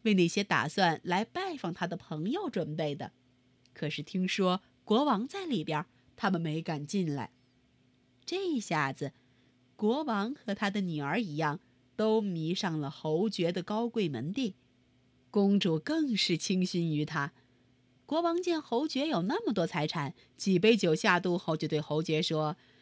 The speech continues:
：“你要是愿意，就当我的女婿吧。”侯爵深深鞠了一躬，接受了国王给他的恩典。当天，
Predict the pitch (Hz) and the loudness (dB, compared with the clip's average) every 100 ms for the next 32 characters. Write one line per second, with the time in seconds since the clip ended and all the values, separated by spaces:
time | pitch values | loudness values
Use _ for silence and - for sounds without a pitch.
0 | _ _ - 202 214 208 208 214 202 320 | _ _ -4 2 6 6 6 4 4 4
1 | 381 294 190 175 165 156 151 - _ - | 2 2 2 4 4 4 0 -4 _ -2
2 | 160 160 165 165 143 151 165 156 135 127 | 0 2 0 0 -2 -2 -2 -2 -4 -6
3 | 131 247 254 156 - _ _ _ _ _ | -4 0 0 -2 -10 _ _ _ _ _
4 | _ _ _ _ - - 185 196 190 180 | _ _ _ _ -8 2 4 6 6 6
5 | 196 254 254 240 208 208 - 214 202 165 | 6 4 4 4 4 4 2 2 2 0
6 | 147 127 180 208 - _ _ - 320 349 | -2 0 0 0 -8 _ _ -2 0 0
7 | 349 254 190 - 208 302 220 269 349 185 | 0 0 0 0 0 0 0 -2 -2 -4
8 | 147 170 175 190 208 180 107 - _ _ | -2 -2 0 2 2 2 -2 -8 _ _
9 | _ _ 175 160 - 196 202 | _ _ -2 -2 0 2 0